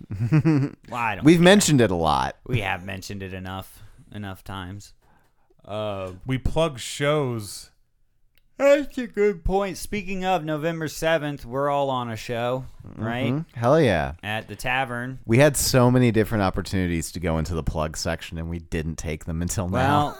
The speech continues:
Speaker 2: we're doing it now, so.
Speaker 1: November seventh, the tavern.
Speaker 2: In Jefferson City, Missouri, I don't know what time, probably seven-ish.
Speaker 3: Way to be on it.
Speaker 1: Mm-hmm.
Speaker 2: Uh, I should probably figure that out.
Speaker 1: It's
Speaker 3: Yeah.
Speaker 1: probably a good thing to
Speaker 3: If
Speaker 1: figure
Speaker 3: you're
Speaker 1: out,
Speaker 3: gonna
Speaker 1: yeah.
Speaker 3: plug it.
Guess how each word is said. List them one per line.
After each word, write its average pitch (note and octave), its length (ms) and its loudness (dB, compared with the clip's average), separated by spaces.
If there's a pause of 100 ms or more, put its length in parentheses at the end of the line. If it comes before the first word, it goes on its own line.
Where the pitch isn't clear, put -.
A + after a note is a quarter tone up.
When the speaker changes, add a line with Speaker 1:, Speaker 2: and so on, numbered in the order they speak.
(100)
Speaker 2:
we're C3 180 -6
doing C#3+ 280 -2
it D3 100 -4
now, G2 560 -4
so. G2 580 -6
Speaker 1:
November D#3 320 8
seventh, D3+ 520 4
the A2 100 4
tavern. F2 920 0 (360)
Speaker 2:
In F#2+ 160 -10
Jefferson C3+ 460 -6
City, C3+ 220 -8
Missouri, B2 840 -4
I G2+ 260 -10
don't F#2+ 120 -12
know F#2+ 120 -10
what F#2+ 160 -12
time, G2 380 -10
probably G2 300 -8
seven-ish. G2+ 720 -8 (920)
Speaker 3:
Way B2+ 120 -6
to D3 80 -2
be E3 80 0
on F3 160 0
it. C3+ 80 -12 (540)
Speaker 1:
Mm-hmm. B2+ 280 4
Speaker 2:
Uh, F2 640 -4 (880)
I G2+ 120 -8
should - 180 -10
probably F#2+ 300 -4
figure F2+ 400 -10
that F2 160 -6
out. F2+ 340 -6
Speaker 1:
It's C3+ 100 -10
Speaker 3:
Yeah. F3 60 -2
Speaker 1:
probably F2+ 300 2
a - 20 -2
good D#2+ 140 -4
thing E2+ 160 -6
to D2+ 120 -6
Speaker 3:
If D2+ 60 -2
Speaker 1:
figure D2 60 -4
Speaker 3:
you're C#3+ 80 0
Speaker 1:
out, D3 100 0
Speaker 3:
gonna B2 120 -2
Speaker 1:
yeah. - 60 -2
Speaker 3:
plug D3 200 -2
it. D3+ 120 -10